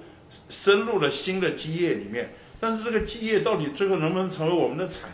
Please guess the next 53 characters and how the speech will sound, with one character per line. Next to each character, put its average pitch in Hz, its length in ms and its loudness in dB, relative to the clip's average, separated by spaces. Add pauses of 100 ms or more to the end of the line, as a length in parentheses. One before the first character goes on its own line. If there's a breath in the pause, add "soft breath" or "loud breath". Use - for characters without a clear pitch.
(100)
业， 151 220 -2 (1000)
就 147 140 -10
根 160 240 0
据 143 160 -2
于 135 60 -2
我 110 300 -2
们 110 280 -6 (400)
到 147 160 -2
底 110 140 -4
有 101 80 -6
没 107 100 -10
有 - 20 -14
在 120 180 -2
这 127 120 -6
个， 101 140 -6 (480)
这 160 160 -2
个 127 140 0
产 95 260 -12
业、 120 180 -2 (320 loud breath)
这 - 100 -6
个 135 120 -2
基 151 240 -4
业 147 160 2
上 131 160 -4
面 120 180 -4 (140)
好 131 180 -2
好 104 160 -4
的 98 140 -8
经 113 220 -12
营。 92 120 -10 (580 loud breath)
所 - 220 4
以 170 240 6 (260)
分 214 280 2
配 214 200 0
地 160 340 -6 (100)
其 139 180 -8
实 151 220 -6
意 165 200 -6
思 110 280 -10
就 123 100 -6
是 113 160 -10
这 110 140 -10
个 107 100 -6
意 110 180 -8
思， - 180 -14 (180)
就 147 100 -6
是 147 280 0 (440 loud breath)
今 185 220 -2
天 185 180 0
这 185 80 4
个 170 120 0
地 160 300 -4
啊， 85 80 -2